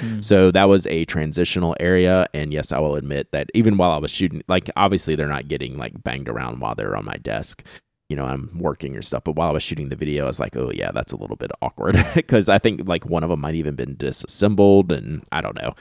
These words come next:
Speaker 2: It was just, yeah, that was, that wasn't a good spot for me. That wasn't a good look for me, a-, admittedly. But right now they're, they're gone. I have,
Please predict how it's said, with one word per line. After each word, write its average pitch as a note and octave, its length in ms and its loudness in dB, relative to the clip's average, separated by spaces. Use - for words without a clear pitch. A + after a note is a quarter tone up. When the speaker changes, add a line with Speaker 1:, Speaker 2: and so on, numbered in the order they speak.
Speaker 2:
It E2 80 -6
was D#2 260 -4
just, - 400 -10
yeah, G#1+ 240 -6
that F#2 120 4
was, G2+ 200 6
that F#2+ 180 4
wasn't D#2+ 260 2
a C2 40 -8
good B1 200 -8
spot G#1 300 -6
for G#1+ 100 -14
me. G#1 140 -8
That D2+ 120 -2
wasn't D#2 260 -2
a - 20 -12
good A1 180 -8
look - 160 -10
for - 120 -12
me, - 200 -10
a-, - 160 -6
admittedly. - 560 -8
But C3 140 6
right B2+ 180 4
now C3 180 4
they're, F#2+ 180 4
they're F#2 240 4
gone. E2 300 2
I F#2 120 2
have, E2+ 500 4